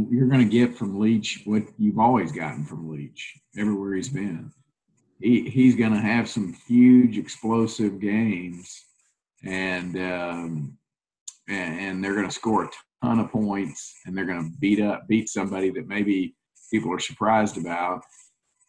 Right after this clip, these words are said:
and, and then they're gonna have some games where the guy throws five picks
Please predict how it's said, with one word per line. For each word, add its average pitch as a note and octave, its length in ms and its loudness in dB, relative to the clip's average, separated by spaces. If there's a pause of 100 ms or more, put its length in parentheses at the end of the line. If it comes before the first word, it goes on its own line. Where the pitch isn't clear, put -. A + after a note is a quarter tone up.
(120)
and, E2+ 180 -6
and G2 180 -6
then A2 160 2
they're A2 180 4
gonna G#2+ 260 2
have G#2+ 300 0
some G2 420 -4 (600)
games G#2 380 0
where G2+ 240 2
the G2+ 100 0
guy G2+ 280 2
throws G#2+ 300 0
five G#2+ 460 0
picks G#2+ 640 -2